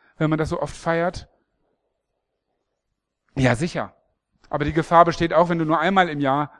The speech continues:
regelmäßig Weihnachten feierst. Bei vielen so. Die Gefahr besteht auch, wenn du deiner Frau jeden Tag sagst, „Ich liebe dich.“ Dann kann es auch eine leere Hülse werden.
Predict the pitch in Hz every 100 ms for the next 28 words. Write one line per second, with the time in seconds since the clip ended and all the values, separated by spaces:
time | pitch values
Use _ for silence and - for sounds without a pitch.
0 | 143 151 151 151 143 139 175 165 - 139
1 | 123 113 107 - - _ _ _ _ _
2 | _ 143 - 175 160 120 117 - 151 143
3 | 165 170 165 - 123 135 160 - _ _
4 | _ - 160 165 160 156 143 - 147 165
5 | 170 - _ 151 165 175 165 - 156 -
6 | 175 143 180 180 123 107 - - _ _
7 | _ _ _ _ _ _ _ _ _ -
8 | 139 156 156 180 190 185 151 135 127 120
9 | 131 120 113 104 - -